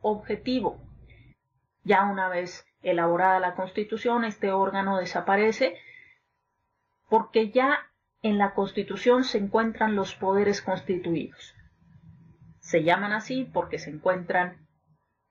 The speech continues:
establecidos en la Constitución.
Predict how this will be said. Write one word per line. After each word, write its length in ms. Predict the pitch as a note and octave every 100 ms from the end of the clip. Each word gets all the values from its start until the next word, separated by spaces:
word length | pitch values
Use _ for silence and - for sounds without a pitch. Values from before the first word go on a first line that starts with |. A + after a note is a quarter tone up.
| -
establecidos 1000 | E3+ - F#3 F#3 F3 E3+ F3 F3+ - - _
en 220 | G#3 G3
la 140 | G3 -
Constitución. 640 | F#3+ - E3+ C#3+ - -